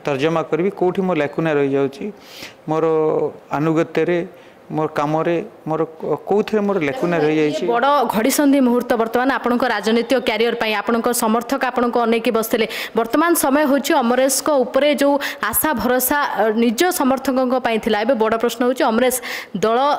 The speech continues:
Speaker 2: ସହିତ ରହିବେ ନା ସ୍ୱାଧୀନ ଭାବରେ ଲଢ଼ିବେ? ଏ କଥା ସମର୍ଥକମାନଙ୍କ ମନରେ ମଧ୍ୟ ପ୍ରଶ୍ନ ଅଛି।
Speaker 1: ନାଇଁ, ଦେଖନ୍ତୁ, ମୁଁ ମୂଳରୁ କହିଛି, ମୁଁ ଦଳ ପାଇଁ ରହିଛି, ଦଳ ପାଇଁ କାମ କରିବି। ଯେତେବେଳେ ଦଳ ସୁପ୍ରିମୋ ଗୋଟେ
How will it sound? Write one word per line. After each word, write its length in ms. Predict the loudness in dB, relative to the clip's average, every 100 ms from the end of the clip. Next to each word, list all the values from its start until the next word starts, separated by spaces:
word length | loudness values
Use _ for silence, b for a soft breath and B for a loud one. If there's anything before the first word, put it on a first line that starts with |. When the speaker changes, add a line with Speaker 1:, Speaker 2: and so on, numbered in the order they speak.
| -2
Speaker 2:
ସହିତ 360 | -2 0 2 0
ରହିବେ 360 | 2 2 2 2
ନା 120 | 0
ସ୍ୱାଧୀନ 320 | 0 0 0
ଭାବରେ 260 | 0 0 0
ଲଢ଼ିବେ? 340 | 2 0 0 0
ଏ 100 | 0
କଥା 220 | 0 0
ସମର୍ଥକମାନଙ୍କ 760 | 0 0 0 0 0 2 2 0
ମନରେ 280 | 0 2 2
ମଧ୍ୟ 240 | 0 -2
ପ୍ରଶ୍ନ 260 | -2 -2 -2
ଅଛି। 200 | -4 -4 -14 -20 -20 -20 -20 B B B B B B -18 -8
Speaker 1:
ନାଇଁ, 120 | -4
ଦେଖନ୍ତୁ, 440 | -4 -4 -6 -2 -2 0 0 -2 -2
ମୁଁ 220 | -2 -2
ମୂଳରୁ 280 | 0 0 0
କହିଛି, 400 | 0 -2 -2 -2
ମୁଁ 180 | -2 -4 -4 -4 -6 -6 -4
ଦଳ 160 | 0 0
ପାଇଁ 240 | -2 -2 0
ରହିଛି, 300 | -2 -2 -4
ଦଳ 180 | -2 -2
ପାଇଁ 200 | -4 -4
କାମ 280 | -2 -2
କରିବି। 320 | -2 -4 -4 -8 -12 B B B B B B -8
ଯେତେବେଳେ 280 | -4 -2 0
ଦଳ 140 | 0 -2
ସୁପ୍ରିମୋ 480 | -4 -6 -4 -4
ଗୋଟେ 260 | -4 -2